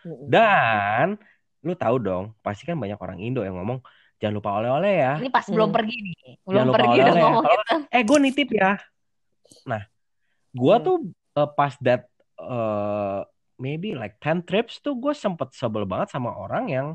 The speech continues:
Speaker 2: "Eh, eh, tolong cariin gua ini dong." Kalau dia pasti beli, it's fine. Tapi
Speaker 1: Aduh,
Speaker 2: lu tahu
Speaker 1: nggak beli.
Speaker 2: banyak, banyak orang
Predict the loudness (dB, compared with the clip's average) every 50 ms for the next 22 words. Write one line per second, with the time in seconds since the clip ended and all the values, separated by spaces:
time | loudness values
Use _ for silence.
0 | -14 _ _ _ _ _ _ _ _ _ _ _ _ _ _ _ _ -4 -4 -4
1 | -6 -10 _ _ _ _ -10 -8 -6 -4 -4 -6 -6 -6 -6 -6 -6 -6 -6 -6
2 | -4 -4 -2 -2 -2 -2 -2 -2 -4 -4 -4 -4 -6 -6 -10 _ _ _ _ _
3 | _ _ _ _ 0 2 4 4 4 4 4 4 4 2 2 2 0 -2 -2 -4
4 | -4 -2 -2 -2 -2 -4 -8 _ _ _ _ _ -10 -10 -10 -12 -8 -6 -6 -6
5 | -6 -8 -12 -20 _ _ _ _ _ _ _ _ _ _ 0 4 4 4 4 2
6 | -2 -4 -6 -2 0 2 2 4 4 4 4 2 0 -2 _ _ _ _ _ _
7 | _ _ _ _ _ _ _ -2 0 2 2 2 0 0 2 2 2 2 2